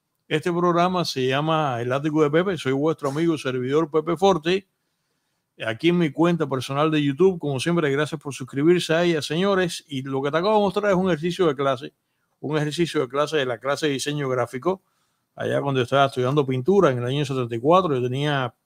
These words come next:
diecisiete años. Y señores, eh, te acabo de mostrar eso hoy porque el, ya voy, como me dicen, "Anuncia el tema rápido, no des más vueltas". Déjame enseñarte el tema. El tema hoy, señores, el tema es el punto. Ese es el punto, ese es el punto,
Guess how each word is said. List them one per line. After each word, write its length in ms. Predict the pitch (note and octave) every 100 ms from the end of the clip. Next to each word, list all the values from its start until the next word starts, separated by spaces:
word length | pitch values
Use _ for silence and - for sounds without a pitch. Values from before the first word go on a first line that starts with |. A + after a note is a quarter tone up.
| _
diecisiete 500 | A#2+ A#2 A2+ D3 C#3+
años. 400 | C3+ C3+ E3+ - _ _ _ _ _ - - _
Y 120 | D#3
señores, 760 | - E3+ G#3 A#3 G3+ F#3 - E3+
eh, 260 | D#3 C3+ -
te 100 | C3+
acabo 280 | C#3+ A#3+
de 40 | A#3+
mostrar 340 | G3+ G3 G#3+
eso 140 | F#3+ G#3
hoy 80 |
porque 500 | G3+ F3+ E3 C#3+ D#3+ -
el, 240 | C3+ C3 C3+
ya 180 | C#3+
voy, 240 | D#3+ D#3+ D#3 A#2+ -
como 180 | - B2+
me 100 | B2+
dicen, 200 | D3 C3+
"Anuncia 440 | C#3 D3+ A#3 G3+ A3
el 160 | F#3
tema 440 | F#3 A3 F#3+ C3 B2+
rápido, 600 | - G#3 F#3+ D3 B2+ C#3+
no 120 | F3
des 80 | F3
más 160 | E3+
vueltas". 720 | D#3 G3+ F#3+ C#3+ - - - _ _ _ _ _ _ _
Déjame 360 | - D3+ F#3 F#3
enseñarte 760 | E3+ D3+ D#3+ E3+ F3 D#3+ C#3
el 140 | A#2+ A#2+
tema. 260 | C3+ G#2+
El 160 | G#2+ A#2+
tema 300 | G3+ G#3+ G#3+
hoy, 160 | A3+
señores, 720 | F#3+ E3+ F3+ F#3+ F#3+ - - _ _ _ _ B2
el 100 | A#2
tema 240 | E3+ G3
es 80 | F3+
el 180 | E3+ B2+
punto. 420 | F3+ D#3 A#2+ - _
Ese 280 | A#2+ -
es 60 | E3+
el 160 | F3 E3
punto, 380 | D#3+ C3 -
ese 180 | A#2 D#3
es 40 | D3
el 140 | C#3+
punto, 440 | E3+ D#3+ C#3 F3+